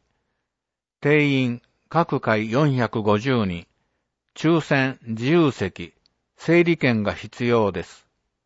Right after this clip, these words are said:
パネル展示、十二月十四日、十五日、両日。十時から十六時。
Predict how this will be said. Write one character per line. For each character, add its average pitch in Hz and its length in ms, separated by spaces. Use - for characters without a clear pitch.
パ 139 160
ネ 165 140
ル 156 140
展 123 320
示、 85 220
十 139 240
二 165 140
月 151 340
十 147 300
四 117 180
日、 101 360
十 143 240
五 120 140
日、 104 420
両 127 280
日。 107 420
十 151 320
時 123 100
か 110 140
ら 110 200
十 123 260
六 127 280
時。 87 240